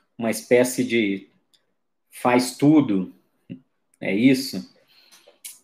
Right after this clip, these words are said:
Só pra vocês entenderem a, a, a origem da palavra do dom de serviço,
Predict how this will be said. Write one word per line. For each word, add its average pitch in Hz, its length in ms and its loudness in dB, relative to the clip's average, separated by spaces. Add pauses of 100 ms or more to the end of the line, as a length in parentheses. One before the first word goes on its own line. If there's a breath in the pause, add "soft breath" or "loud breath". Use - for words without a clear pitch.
(120)
Só 160 200 4
pra 190 140 4
vocês 151 340 4
entenderem 120 920 4
a, 107 60 -8
a, 101 1040 -6
a 110 100 0
origem 123 520 4
da 113 100 4
palavra 107 460 6
do 104 160 -4
dom 107 180 0
de 101 80 -8
serviço, 107 680 -2